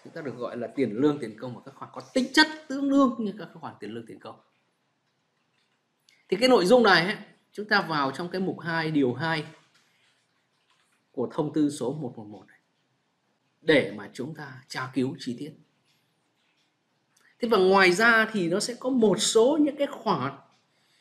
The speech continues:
phụ cấp, trợ cấp hay là một số những cái khoản mà nó là nằm trong đối tượng không chịu thuế trong các cái trường hợp rất đặc biệt thì chúng ta phải vào chúng ta tra. Có thể khi anh chị làm tra rồi là tính mãi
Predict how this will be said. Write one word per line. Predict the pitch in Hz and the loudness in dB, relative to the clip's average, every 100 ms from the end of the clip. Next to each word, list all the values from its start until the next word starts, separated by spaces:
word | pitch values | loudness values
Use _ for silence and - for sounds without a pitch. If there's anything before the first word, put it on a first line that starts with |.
| _ _ _ _ _ | _ _ _ _ _
phụ | - 233 185 | 0 0 4
cấp, | 277 277 - | 2 2 0
trợ | 247 170 | 0 0
cấp | 262 269 - | 0 0 -2
hay | - 202 | -4 -2
là | 180 131 | -2 -4
một | 123 139 | -2 -2
số | 131 - 247 294 349 | -2 2 6 6 4
những | |
cái | 311 | 0
khoản | 311 - 175 - - _ _ _ _ _ _ _ _ _ _ - | -6 2 2 0 -14 _ _ _ _ _ _ _ _ _ _ -14
mà | 147 127 | -8 -6
nó | 156 | -4
là | 175 123 | -4 -4
nằm | 113 107 | -6 -6
trong | 165 | -8
đối | 156 | -6
tượng | 170 - | -8 -12
không | - 254 254 | 0 2 2
chịu | 240 175 | -2 0
thuế | 180 202 - - | 0 0 -4 -20
trong | - 160 | -20 -20
các | 190 | -16
cái | 202 | -14
trường | 156 127 | -10 -10
hợp | 123 | -10
rất | 160 262 220 | -2 -2 -2
đặc | - | 0
biệt | 190 180 - - | 6 6 6 -10
thì | - | -12
chúng | 165 | -12
ta | 175 - | -14 -14
phải | - | -14
vào | 131 | -14
chúng | 127 | -14
ta | 135 | -12
tra. | 127 147 - - _ _ _ _ _ _ _ _ - | -4 -4 -4 -16 _ _ _ _ _ _ _ _ -2
Có | 214 | 2
thể | 220 139 - | 6 4 4
khi | |
anh | 226 220 | 2 2
chị | 208 156 | -2 0
làm | 151 143 127 107 | 0 2 -2 -6
tra | 165 165 156 - _ _ _ | -8 -6 -8 -12 _ _ _
rồi | 127 104 | -16 -14
là | 98 98 | -14 2
tính | 175 - | 2 4
mãi | 135 - | 0 0